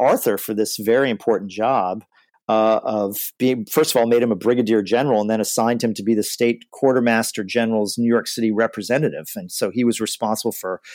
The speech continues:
feeding and housing and clothing and equipping, um, thousands of enlisted men from all over,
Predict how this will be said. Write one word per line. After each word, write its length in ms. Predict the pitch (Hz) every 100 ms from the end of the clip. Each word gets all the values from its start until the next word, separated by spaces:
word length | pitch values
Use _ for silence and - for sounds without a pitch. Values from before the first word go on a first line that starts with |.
| - - - - -
feeding 480 | - 143 135 131 120
and 100 | 95
housing 500 | 113 113 113 117 110
and 120 | 98
clothing 420 | - 117 113 110 104
and 80 |
equipping, 640 | 98 - 120 120 107 104 104
um, 220 | 104 95
thousands 540 | 90 - 123 123 120 117
of 100 | 101
enlisted 420 | 101 123 - 101
men 240 | 101 101
from 200 | 101 110
all 200 | 107 110
over, 460 | 110 104 104 95